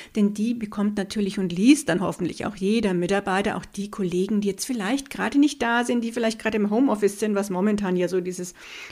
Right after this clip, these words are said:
äh, Thema ist. Und damit sind auch alle informiert. Ich persönlich find's tatsächlich auch ganz schön, wenn Sie den Auszubildenden selber diese Mail an die Kollegen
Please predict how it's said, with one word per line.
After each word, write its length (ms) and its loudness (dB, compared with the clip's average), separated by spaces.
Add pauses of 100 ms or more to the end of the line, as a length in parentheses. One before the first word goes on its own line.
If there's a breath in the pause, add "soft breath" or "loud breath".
(120)
äh, 300 0
Thema 360 4
ist. 360 4 (880 loud breath)
Und 160 4
damit 240 4
sind 300 2
auch 340 0
alle 220 2
informiert. 640 0 (460 loud breath)
Ich 200 0
persönlich 640 2
find's 240 2
tatsächlich 560 0
auch 160 0
ganz 240 2
schön, 420 2
wenn 540 2
Sie 120 0
den 160 2
Auszubildenden 800 0
selber 340 0
diese 200 0
Mail 240 2
an 80 2
die 100 -2
Kollegen 540 -2